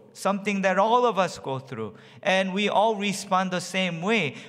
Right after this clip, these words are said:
But depending on how you respond, and if you respond differently, you can become, you can bring God's message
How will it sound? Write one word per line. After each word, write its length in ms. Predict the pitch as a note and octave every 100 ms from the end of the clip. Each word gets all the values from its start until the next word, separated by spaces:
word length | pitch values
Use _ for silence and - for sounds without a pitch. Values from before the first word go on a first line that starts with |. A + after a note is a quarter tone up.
| -
But 200 | D3+ D3+
depending 600 | E3+ - G#3+ G#3+ A3+ G#3
on 160 | G3+
how 320 | F#3+ G3+ A#3+ C4+
you 260 | A3+ F3+
respond, 600 | D#3+ D3 - - B2+ A#2
and 120 | C#3+ E3
if 200 | F#3+ G#3+
you 100 | G3+
respond 720 | G3 G3 - G3 G3 F#3 G3
differently, 880 | A3 A3 F#3+ E3+ D3 C#3+ C3+ A2+ - - - _ _ _ _ _ _ _ _ _ _ _ _ _
you 100 | C3
can 180 | B2+ D3
become, 560 | C3+ C3 C#3 C3 B2+ B2+ - - - _ _
you 140 | - C#3+
can 280 | D#3+ C#3+
bring 640 | B2 F#3 G3 B2 B2+ - - - - _
God's 440 | D#3 D#3 D#3+ D#3+ -
message 680 | B2 A#2+ - B2 A2 -